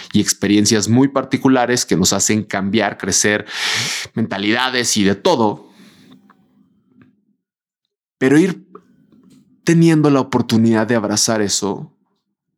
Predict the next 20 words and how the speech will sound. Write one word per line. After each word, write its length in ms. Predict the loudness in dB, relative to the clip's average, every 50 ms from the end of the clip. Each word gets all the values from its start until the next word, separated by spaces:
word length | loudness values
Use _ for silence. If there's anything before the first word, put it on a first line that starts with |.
| _ _ _ _ _ _ _ _ _ _ -6
se 160 | -4 -2 -2
ha 100 | -2 -2
convertido 560 | 0 0 0 0 0 -2 0 2 2 4 2
en 160 | 2 2 0
algo 760 | -2 -2 -2 -2 -2 0 0 0 0 -2 -4 -8 -16 _ _ _ _ _ _ _ -2
increíble. 800 | -2 -2 0 0 0 2 2 0 -2 -4 -10 -16 -18 -20 _ _ _ _ _ _ _ _ _ _ _ _ _ _ _ _ _ _ _ _ _ _ _ _
Pero 160 | -6 -2 0 0
no 60 | 2
ha 40 | 2
sido 200 | 2 2 2 2
un 60 | 2
proceso 420 | 0 0 0 0 0 0 -2 -4
fácil, 600 | -2 -2 -2 -2 -2 -4 -6 -6 -8 -10 -14 -18 _ _ _ _ _ _ _ _ _ _ _ _ _ _ _ _ _ _ _ _ -20 -20 -20 -20 -20 -20 _ _ _ _ _
porque 1000 | -6 -6 -6 -6 -4 -2 0 2 2 4 4 4 4 4 2 2 0 -2 -6 _ _ _ _ _ _ _ _ _ _ _ _ _ _ _ _ _ _ _
a 100 | -10 -8
veces 300 | -4 -2 -2 -2 -2 -2
cuesta 400 | -4 _ 0 0 0 0 0 -2
aceptarte 560 | -4 -4 -4 -6 -6 -6 -6 -6 -6 -8 -8 -4
quién 240 | -2 0 0 0
eres. 600 | 0 -2 -2 -4 -6 -6 -6 -8 -8 -10 _ _